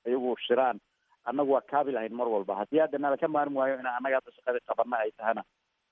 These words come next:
eh, sidaasaan u qabanay, cidna loogu roonaan mayno, cidna looguna darnaan maynin.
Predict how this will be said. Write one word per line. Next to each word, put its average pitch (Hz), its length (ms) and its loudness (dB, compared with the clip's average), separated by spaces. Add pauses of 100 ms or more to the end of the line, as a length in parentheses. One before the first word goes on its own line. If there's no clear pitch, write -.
eh, 110 360 2
sidaasaan 131 360 2
u 120 60 -4
qabanay, 123 380 0
cidna 131 240 0
loogu 120 260 2
roonaan 117 380 4
mayno, 113 240 0
cidna 120 180 2
looguna 110 340 2
darnaan 120 360 2
maynin. 143 360 -6